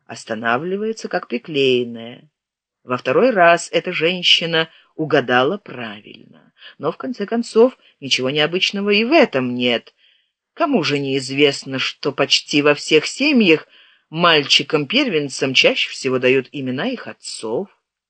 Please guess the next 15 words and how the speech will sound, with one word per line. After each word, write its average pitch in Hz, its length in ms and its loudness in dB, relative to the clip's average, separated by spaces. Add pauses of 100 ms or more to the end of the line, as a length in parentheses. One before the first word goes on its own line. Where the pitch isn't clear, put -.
(1200)
«Тебе 226 520 4
бы 262 180 2
надо 269 380 4
цыганкой 254 640 2
быть», 240 220 2
смеётся 151 440 2
Шелоро. 131 600 2 (1800)
«А 233 300 4
в - 100 -6
школу, 214 540 6
Егорка, 156 800 0
ты 160 120 0
уже 160 220 2
начал 233 420 2
ходить?» 131 680 -8